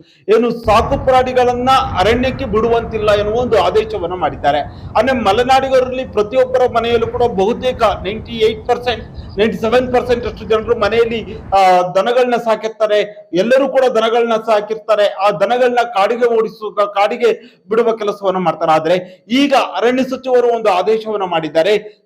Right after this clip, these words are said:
ಸಾಕು ಪ್ರಾಣಿಗಳಾಗಿರುವಂತಹ ದನಗಳಾಗಿರ್ಬೋದು, ಕುರಿ ಮೇಕೆಗಳನ್ನ ಅರಣ್ಯಕ್ಕೆ ಬಿಡುವಂತಿಲ್ಲ ಎನ್ನುವ ಒಂದು ಆದೇಶವನ್ನ ಮಾಡಿರುವಂತದ್ದು. ಈ ಒಂದು ಆದೇಶ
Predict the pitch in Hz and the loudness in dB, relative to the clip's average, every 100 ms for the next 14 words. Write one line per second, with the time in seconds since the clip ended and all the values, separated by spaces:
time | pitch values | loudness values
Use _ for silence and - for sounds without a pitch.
0 | - 214 226 285 277 269 254 247 247 226 | -2 0 2 0 -2 2 2 2 2 2
1 | 220 220 220 214 220 190 247 247 - - | 2 0 -2 -2 -2 0 2 2 0 0
2 | 220 233 226 220 226 226 226 226 233 226 | 0 2 2 0 -2 -2 -2 -2 -6 -6
3 | 220 233 208 202 190 190 190 185 208 254 | -8 -6 -4 -4 -4 0 0 2 2 0
4 | 226 - _ - 190 262 262 254 254 262 | 0 -12 _ 0 2 4 2 -2 -4 -4
5 | 190 220 220 214 208 185 185 185 185 190 | 0 2 2 0 -2 0 2 2 0 -2
6 | 190 185 180 233 233 180 202 262 240 214 | -2 -2 0 0 0 0 -2 -4 -6 -2
7 | 185 214 175 147 147 147 147 151 156 156 | 0 0 0 -2 -4 -8 -10 -10 -8 -10
8 | - _ - 247 294 285 285 262 220 196 | -12 _ -2 2 2 2 0 0 2 2
9 | 226 220 | 2 2